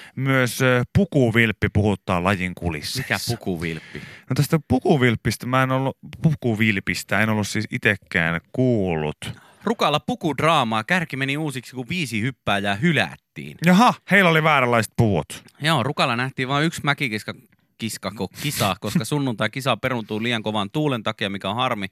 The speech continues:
Speaker 2: Tästä tuli ilmeisen iso, tota, eh, lovi sitten, sitten, tota, hiihtoliitollekin, koska siellä ei pystytty sunnuntaina hyppäämään. Mut kisa oli sitäkin dramaattisempi. Yhteensä
Speaker 1: Oh.
Speaker 2: viisi hyppääjää hylättiin sääntöjen vastaisten pukujen takia.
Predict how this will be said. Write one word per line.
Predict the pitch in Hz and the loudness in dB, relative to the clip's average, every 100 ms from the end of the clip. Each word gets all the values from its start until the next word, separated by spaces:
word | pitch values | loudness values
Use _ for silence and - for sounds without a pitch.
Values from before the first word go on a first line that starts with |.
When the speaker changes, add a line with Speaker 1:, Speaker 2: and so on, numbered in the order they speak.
| - - - | -12 -20 -14
Speaker 2:
Tästä | - 110 - | -10 -10 -8
tuli | 95 95 | -4 -2
ilmeisen | 101 92 92 98 - - - - | -2 -2 -2 -4 -8 -14 -20 -12
iso, | 117 117 113 | -6 -2 -2
tota, | 95 95 - 98 - _ _ 82 | -2 -4 -2 -2 -4 _ _ -12
eh, | 101 87 - - | -10 -10 -12 -8
lovi | 107 127 123 113 | -2 0 0 -2
sitten, | 98 117 - 104 90 _ _ | -2 -6 -4 -4 -6 _ _
sitten, | - - 110 110 90 | -14 -10 -8 -8 -6
tota, | 95 - 101 98 92 82 80 | -8 -4 0 0 0 -4 -6
hiihtoliitollekin, | 127 117 101 95 92 90 90 90 - 87 - - _ | -6 -4 -4 -2 -4 -4 -4 -6 -8 -10 -12 -20 _
koska | - - | -18 -12
siellä | 90 90 | -8 -6
ei | 82 | -6
pystytty | 90 - - - | -8 -12 -14 -10
sunnuntaina | 131 120 98 95 | -6 -4 -2 -2
hyppäämään. | 151 - 123 120 117 _ - | -2 0 0 2 -2 _ -12
Mut | 175 | -8
kisa | 262 254 | -4 0
oli | 190 | 0
sitäkin | 180 - 180 151 | 0 0 0 0
dramaattisempi. | 170 165 117 - - - - | 0 2 0 -2 -10 -8 -6
Yhteensä | 123 - 214 | -4 -2 -2
Speaker 1:
Oh. | |
Speaker 2:
viisi | 202 262 170 | -2 -2 0
hyppääjää | 139 151 - 120 113 | 0 0 0 0 2
hylättiin | 143 143 123 113 | 2 2 0 -2
sääntöjen | 117 180 156 110 101 87 | 0 2 2 0 -2 -2
vastaisten | 113 117 - 101 - 113 | -4 -4 -4 -6 -6 -8
pukujen | 220 - 120 82 78 | -6 -4 -2 -2 -2
takia. | 120 - - 60 | -4 -4 -8 -12